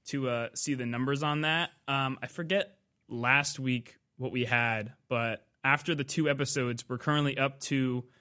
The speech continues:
um, nineteen total listeners, which is great, like, total unique listeners. Sixteen followers,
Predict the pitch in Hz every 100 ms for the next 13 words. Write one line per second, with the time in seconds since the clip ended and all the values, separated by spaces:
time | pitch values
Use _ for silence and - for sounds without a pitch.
0 | _ _ _ - 120 117 113 117 _ _
1 | _ - 131 151 170 - 175 160 151 -
2 | 147 175 165 135 139 120 113 143 - -
3 | _ - 127 127 117 120 110 123 120 117
4 | 131 131 120 127 123 123 - 120 - 117
5 | 120 135 - _ _ _ _ _ _ _
6 | _ - 180 - 180 170 - 156 151 156
7 | 151 147 147